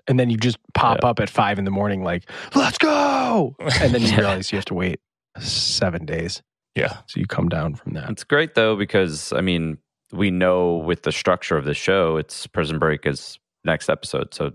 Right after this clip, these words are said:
Speaker 2: next
Speaker 3: Yeah.
Speaker 2: episode is gonna be a tense, kind of the, how the heist arc culminated. This one's gonna be a Prison Break.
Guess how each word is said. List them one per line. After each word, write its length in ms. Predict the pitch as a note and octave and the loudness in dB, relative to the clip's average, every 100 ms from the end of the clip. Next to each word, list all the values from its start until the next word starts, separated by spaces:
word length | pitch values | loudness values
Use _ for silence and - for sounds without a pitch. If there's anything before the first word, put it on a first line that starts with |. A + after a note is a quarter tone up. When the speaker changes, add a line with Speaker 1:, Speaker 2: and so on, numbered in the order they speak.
| - | -10
Speaker 2:
next 340 | - E2 E2+ | -6 -2 0
Speaker 3:
Yeah. 120 | G2 G#2 | 2 0
Speaker 2:
episode 240 | D#2+ D#2+ | 0 -2
is 100 | D2+ | -2
gonna 160 | D#2 C#2 | -4 -2
be 80 | D2+ | -2
a 60 | |
tense, 720 | - - D2 C2 - - - - _ - | -2 -4 -4 -6 -10 -10 -12 -20 _ -2
kind 200 | D#2 C#2+ | -2 0
of 100 | C#2 | 0
the, 280 | C#2+ C#2 - | 0 -2 0
how 140 | D#2+ | -2
the 100 | D2 | 0
heist 360 | D2+ D#2 - - - | 0 0 -2 -6 -2
arc 320 | D2+ C#2+ - - _ - | 0 -2 -10 -20 _ -2
culminated. 540 | F2+ D#2 D2 D2 D2+ | -2 0 0 0 -2
This 140 | D2 - | -4 -4
one's 160 | D2+ | -6
gonna 140 | D2 C#2+ | -4 -4
be 60 | |
a 40 | C#2+ | -2
Prison 300 | F#2+ D2+ C#2 | 0 -2 0
Break. 380 | C#2+ C#2+ - | 0 -2 -6